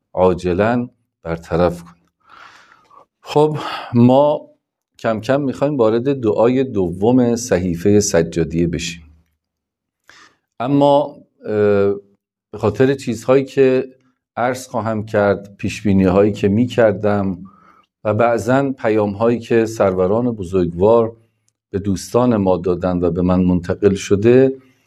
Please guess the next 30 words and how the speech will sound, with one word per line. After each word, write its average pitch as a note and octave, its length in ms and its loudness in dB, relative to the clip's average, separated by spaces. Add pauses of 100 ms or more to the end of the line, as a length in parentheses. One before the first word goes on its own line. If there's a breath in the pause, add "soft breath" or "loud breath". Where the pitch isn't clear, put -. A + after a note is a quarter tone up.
(140 soft breath)
چند C#3+ 440 -2
نکته A#2 280 0
رو B2+ 120 2
امشب A#2 540 0
عرض B2 300 -6
می‌کنم. B2+ 600 0
انشاءالله G#2 400 -2
اگر G2+ 320 2
وقت G#2+ 320 0
باقی F#2+ 280 -4
موند، A2 340 -2 (560 soft breath)
دعای A2+ 440 2
دوم G2 500 -2
و G2+ 80 2
ساختارش F#2 680 0
رو F2+ 120 -8
محضر F2+ 400 0
شما F2+ 300 -6
تقدیم G2 480 0
می‌کنم. A#2+ 560 0 (540 soft breath)
اگرم C3 520 2
نبود، D3 420 -2
انشاءالله G2+ 380 -4
از G#2 160 -2
فردا F2 380 -2
شب A2+ 300 2
وارد F#2 300 0
متن G2+ 680 -2
دعا A2 340 -4
می‌شیم. - 340 -12